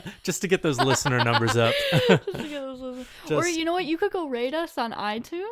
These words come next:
Speaker 1: Yeah,
Speaker 2: Rate
Speaker 1: rate,
Speaker 2: us and
Speaker 1: review,
Speaker 2: give us a review.
Speaker 1: or, yeah, on iTunes or wherever you get your podcasts.
Speaker 2: Yeah.
Speaker 1: Mm-hmm.
Speaker 2: Mm-hmm. Um.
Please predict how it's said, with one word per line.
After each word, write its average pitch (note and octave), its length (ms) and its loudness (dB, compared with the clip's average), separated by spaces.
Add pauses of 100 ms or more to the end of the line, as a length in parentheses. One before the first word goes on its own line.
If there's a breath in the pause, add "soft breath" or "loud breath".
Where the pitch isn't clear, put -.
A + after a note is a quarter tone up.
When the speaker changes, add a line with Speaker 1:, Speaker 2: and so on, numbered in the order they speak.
(280)
Speaker 1:
Yeah, B2+ 260 -4
Speaker 2:
Rate A2+ 260 -2
Speaker 1:
rate, C#4+ 80 -2
Speaker 2:
us - 200 -16
and B3+ 200 -6
Speaker 1:
review, B2+ 440 0
Speaker 2:
give C#3 80 -2
us C#3 40 -4
a C3+ 40 -4
review. B3 320 -6
Speaker 1:
or, A#2 420 -2
yeah, D3 180 0
on A#2+ 80 -2
iTunes D3+ 520 -4
or E3 140 -2
wherever D#3 440 -2
you D#3 360 -2
get D3+ 240 -4
your C#3+ 120 -2
podcasts. - 1080 -8
Speaker 2:
Yeah. C#4 400 -2 (280)
Speaker 1:
Mm-hmm. D3 280 -8 (240)
Speaker 2:
Mm-hmm. - 1120 -14
Um. D#4+ 300 -4